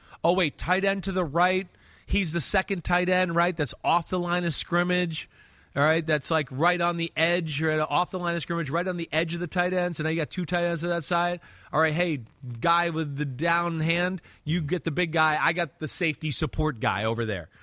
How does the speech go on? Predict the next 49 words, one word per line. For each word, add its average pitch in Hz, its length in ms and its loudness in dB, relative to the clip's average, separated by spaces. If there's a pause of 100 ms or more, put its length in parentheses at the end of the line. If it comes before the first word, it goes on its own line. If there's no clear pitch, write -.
(140)
right? 147 260 0 (240)
That's, 220 280 0
to 202 100 0
me, 185 200 0
what 156 220 0
he 151 300 2
is 156 300 0
perfectly. 165 600 0 (220)
And, 208 360 0 (320)
you 208 60 0
know, 196 140 4
the 170 160 -4
H-back, 160 640 0
fullback 165 480 0
stuff, 160 240 0
he's 190 180 -2
gonna 233 120 -2
be 240 80 2
able 202 120 0
to 175 80 4
do 160 220 0
all 139 360 0
of 98 80 -6
that. 80 220 -8
I 131 60 -6
mean, 151 100 2
he's 208 220 2
a 196 80 2
natural 185 580 2
at 139 60 0
adjusting 143 640 0
to 135 60 0
the 120 100 0
ball, 120 520 4 (280)
turning 180 400 2
upfield, 135 800 0 (240)
making 147 480 0
something 139 400 -2
happen. 107 420 0
So 127 160 -2
if 120 60 -4
he 175 80 -4
was 156 100 -8
catching 175 380 -4
a 151 60 0
ball 151 280 0
in 151 60 -6
the 135 100 -6
flat, 156 500 0